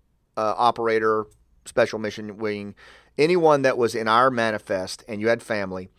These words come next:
your shepherd would send your name to Zach.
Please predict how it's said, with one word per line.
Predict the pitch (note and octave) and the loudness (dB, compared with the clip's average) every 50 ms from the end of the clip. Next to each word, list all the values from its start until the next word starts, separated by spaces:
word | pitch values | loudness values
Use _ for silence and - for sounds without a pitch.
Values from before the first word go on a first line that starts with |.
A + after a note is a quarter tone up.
| - - _ _ _ _ | -20 -20 _ _ _ _
your | - A2 A#2 A#2+ A2+ | -10 -6 -4 -4 -4
shepherd | - - - - E3+ F3 E3+ - B2 G#2+ A2+ B2+ - _ _ _ _ _ - | -4 -4 2 4 4 4 4 2 -2 -2 -2 -4 -8 _ _ _ _ _ -8
would | A#2 A2+ A2+ A2 G#2+ G#2+ G#2 G2+ - _ | -4 0 4 4 4 2 2 -4 -12 _
send | - - - - D3 C#3 C3+ C#3 C3 | -14 -12 -6 -4 -2 -2 -2 -4 -6
your | A#2 A#2+ A#2+ A#2 | -4 -4 -2 -2
name | A2+ A2 G#2+ G#2 G#2 G2+ G2+ G2+ F#2 _ _ | -2 -2 -4 -4 -4 -6 -10 -12 -16 _ _
to | - - G2+ | -12 -12 -10
Zach. | F#2 F2+ G#2 G2 G2 G#2+ A2 - - | -10 -4 -2 0 0 0 -2 -4 -8